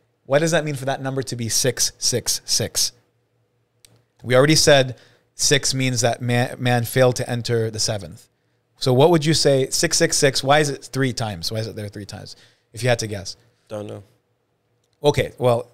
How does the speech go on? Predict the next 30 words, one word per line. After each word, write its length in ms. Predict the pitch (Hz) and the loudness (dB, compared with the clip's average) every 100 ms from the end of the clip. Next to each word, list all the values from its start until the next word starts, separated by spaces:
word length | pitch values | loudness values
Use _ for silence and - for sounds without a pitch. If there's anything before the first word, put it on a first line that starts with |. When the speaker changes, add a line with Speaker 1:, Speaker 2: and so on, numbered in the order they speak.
| _ _ _ _ | _ _ _ _
Speaker 1:
God, 240 | 135 139 143 | 4 4 4
okay, 320 | 135 123 95 | 0 -6 -4
so 140 | 143 | -4
we 80 | 135 | -2
know 100 | 139 | 0
God 220 | 135 135 | 4 2
is 100 | 123 | 2
holy, 300 | - 131 131 | -2 -2 -2
holy, 260 | 120 127 120 | -4 -4 -4
holy. 240 | 123 95 | -4 -6
So 140 | - 110 | -8 -6
that's, 340 | 110 - - | -4 -4 -2
it's 260 | 139 117 - | -2 0 0
the 100 | 127 | 2
testimony 460 | 160 156 151 147 | 4 2 2 0
of 100 | 120 | -2
two 140 | - 139 | -2 -2
or 100 | 123 | -2
three 180 | - 117 | -4 -8
witnesses, 460 | - - - 87 | -8 -8 -10 -8
right? 180 | 104 107 - - | -10 -10 -14 -12
So 160 | - 135 | 0 2
if 140 | 123 | 4
there's 360 | 151 147 - - _ _ _ - | 4 4 2 -4 _ _ _ -4
six 500 | - 175 175 - - | 2 2 2 0 0
six 360 | - - 151 - | 0 2 2 2
six, 440 | - 208 131 - | 4 4 4 4
that 160 | 143 151 | 2 2
means 340 | 143 135 - | 0 2 -2
we 560 | 117 120 139 135 127 | -2 4 6 6 6